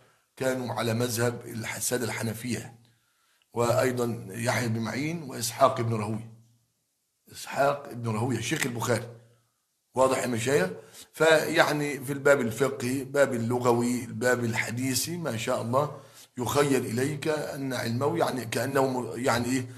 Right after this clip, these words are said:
من أصحاب التخصص، سواء في اللغة أو في الفقه، ما، ما شاء الله. وهذا يدل المشايخ على الإتقان وعلى بذل المزيد من العناء. يعني أنتم المشايخ، بنقرأ الآن، آه، الثناء على، على الشيوخ،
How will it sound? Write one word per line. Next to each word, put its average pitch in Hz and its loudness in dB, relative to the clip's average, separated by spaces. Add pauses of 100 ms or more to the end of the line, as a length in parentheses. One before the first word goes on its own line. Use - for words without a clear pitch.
(160)
من 135 -4
أصحاب 135 4
التخصص، 123 -4
سواء 123 2
في 113 -4
اللغة 123 2 (300)
أو 131 4
في 127 -4
الفقه، 123 -2 (100)
ما، 117 -8
ما 117 -6
شاء 123 -2
الله. 127 0 (260)
وهذا 139 6
يدل 127 2
المشايخ 117 -6
على 123 0
الإتقان 123 -2 (320)
وعلى 127 8
بذل 127 4
المزيد 113 0
من 117 -4
العناء. 110 -4 (560)
يعني 131 4
أنتم 131 -6
المشايخ، 127 -4
بنقرأ 127 -4
الآن، 123 -4 (480)
آه، 113 0
الثناء - 2 (720)
على، 123 2
على 131 0
الشيوخ، 113 -6